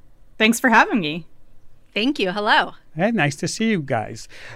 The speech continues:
Speaker 3: We're taking calls, too. Let us know what kind of books you're craving this summer. Our guests can help you out with suggestions,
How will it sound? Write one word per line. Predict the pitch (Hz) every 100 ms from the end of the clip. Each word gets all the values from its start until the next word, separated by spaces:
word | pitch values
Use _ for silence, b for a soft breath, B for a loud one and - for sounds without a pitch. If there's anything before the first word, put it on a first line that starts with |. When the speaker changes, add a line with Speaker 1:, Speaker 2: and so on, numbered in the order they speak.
| B
Speaker 3:
We're | 196
taking | 233 262 277 269
calls, | - 262 285 269 -
too. | - 302
Let | 226 247
us | 269 -
know | 254
what | 262 247
kind | 226 254
of | 233 160
books | 269 269 -
you're | 220
craving | - - 202 202 202 202
this | 202 -
summer. | - 202 247
Our | 233 190
guests | 165 202 190
can | - 185
help | 151 180 -
you | 156
out | 165 180
with | 165 -
suggestions, | 139 120 208 220 - 233 240 226